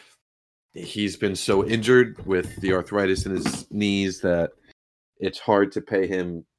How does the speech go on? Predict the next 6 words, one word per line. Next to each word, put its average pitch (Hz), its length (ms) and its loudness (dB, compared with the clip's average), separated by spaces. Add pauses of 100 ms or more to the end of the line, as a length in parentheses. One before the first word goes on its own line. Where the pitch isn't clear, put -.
his 98 380 -8 (480)
massive 90 520 -2
contract 92 520 2
they 92 120 2
gave 95 280 4
him. 87 280 0